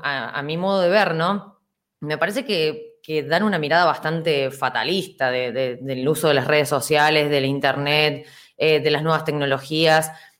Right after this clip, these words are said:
eh, un poco para usar ese, ese morbo, <laughs> digamos, que tenemos de que, eh, el caos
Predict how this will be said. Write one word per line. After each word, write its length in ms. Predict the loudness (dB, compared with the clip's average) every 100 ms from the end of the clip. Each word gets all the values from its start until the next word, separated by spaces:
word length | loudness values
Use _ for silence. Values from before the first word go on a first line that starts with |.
| _
eh, 160 | -2 0
un 160 | 0
poco 300 | 2 2 2
para 160 | 2 2
usar 320 | 2 2 2
ese, 680 | 2 0 0 2 0 -4 -12 _ -14
ese 240 | -8 -6
morbo, 560 | -2 2 4 6 4 2
<laughs> 0 |
digamos, 400 | 2 0 0 0
que 100 | 0
tenemos 460 | 0 0 0 -2
de 180 | -2 -2
que, 320 | -2 -2 -2 -10 _ _
eh, 520 | -4 -2 -2 -4 -4
el 200 | -6 -4
caos 640 | 4 6 8 6 4 2